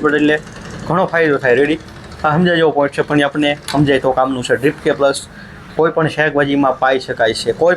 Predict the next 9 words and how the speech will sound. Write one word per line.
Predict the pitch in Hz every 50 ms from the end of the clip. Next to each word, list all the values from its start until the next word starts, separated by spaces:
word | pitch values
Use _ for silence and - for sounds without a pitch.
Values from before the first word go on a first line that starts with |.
| 175 165
પણ | 160 147 127 -
શાકભાજી | - 139 135 123 123 123 113 113 113 107 117
હોય. | 123 110 104 - - - - - - - - - - - - - -
રેડી? | 139 156 170 175 - - - - - - 127 120 - -
તો | 165 180 190 190 - - -
આજની | 139 156 156 156 160 160
માહિતી | 160 160 165 160 - 147 143
આજની | 151 156 160 156 156 151
માટે, | 147 156 151